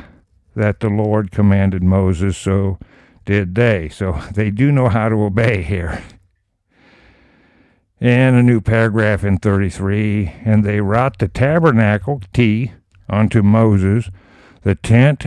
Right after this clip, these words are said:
and all his furniture, his, his la-, taches, his boards, his bars, and his pillars, and his sockets, and the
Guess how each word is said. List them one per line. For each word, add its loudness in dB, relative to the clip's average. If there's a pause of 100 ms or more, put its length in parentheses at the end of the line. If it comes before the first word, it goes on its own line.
and 4
all 2
his 0
furniture, 2
his, -2 (720)
his 0
la-, -2 (300)
taches, 0 (540)
his 0
boards, 0 (760)
his 0
bars, 0 (800)
and 2
his 0 (200)
pillars, 2 (500)
and 2
his 2
sockets, -4 (500)
and 2
the -2